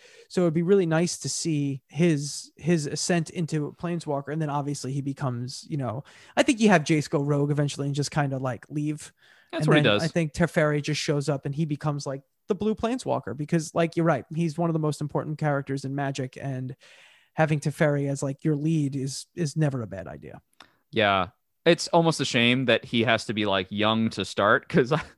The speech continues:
Speaker 2: I just really want Idris Elba to
Speaker 1: Yeah,
Speaker 2: play
Speaker 1: I know,
Speaker 2: Teferi.
Speaker 1: I know. Idris Elba would be
Speaker 2: Um,
Speaker 1: so good.
Speaker 2: Idris Elba. He could do anything.
Speaker 1: Yeah, he could do it. He, he can. He's say
Speaker 2: He can.
Speaker 1: he's, he's
Speaker 2: He cured
Speaker 1: canceled the
Speaker 2: he
Speaker 1: apocalypse.
Speaker 2: he cured cancer.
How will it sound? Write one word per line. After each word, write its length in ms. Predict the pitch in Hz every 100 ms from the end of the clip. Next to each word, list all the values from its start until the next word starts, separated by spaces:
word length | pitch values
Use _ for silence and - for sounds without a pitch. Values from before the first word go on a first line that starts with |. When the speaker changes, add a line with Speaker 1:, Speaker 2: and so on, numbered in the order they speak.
| _
Speaker 2:
I 60 | 165
just 180 | 143 -
really 180 | 135 123
want 200 | 117 117
Idris 260 | 113 107
Elba 360 | 95 110 - 180
to 180 | - 233
Speaker 1:
Yeah, 300 | 262 277 277
Speaker 2:
play 40 |
Speaker 1:
I 20 |
know, 200 | 277 294
Speaker 2:
Teferi. 320 | 294 285 262 254
Speaker 1:
I 60 |
know. 320 | 294 302 302
Idris 300 | 277 277 294
Elba 160 | 294 294
would 100 | 277
be 80 | 143
Speaker 2:
Um, 100 | 110
Speaker 1:
so 140 | -
good. 140 | 147 139
Speaker 2:
Idris 300 | 123 95 -
Elba. 420 | 120 117 104 92 -
He 80 | 175
could 140 | 160
do 100 | 151
anything. 360 | 113 - - - _
Speaker 1:
Yeah, 80 | 175
he 100 | 165
could 80 | 180
do 100 | 220
it. 120 | 185
He, 180 | 151 147 _
he 120 | 170
can. 380 | - 180 190 139
He's 220 | 151 170
say 180 | - 175
Speaker 2:
He 60 | 175
can. 120 | 131
Speaker 1:
he's, 260 | 104 - -
he's 160 | - 202
Speaker 2:
He 40 | -
cured 80 | 208
Speaker 1:
canceled 220 | 143 240
the 60 | 190
Speaker 2:
he 20 |
Speaker 1:
apocalypse. 640 | 170 202 247 135 131 - - _
Speaker 2:
he 120 | - 143
cured 260 | 143 107
cancer. 640 | - 117 120 139 127 120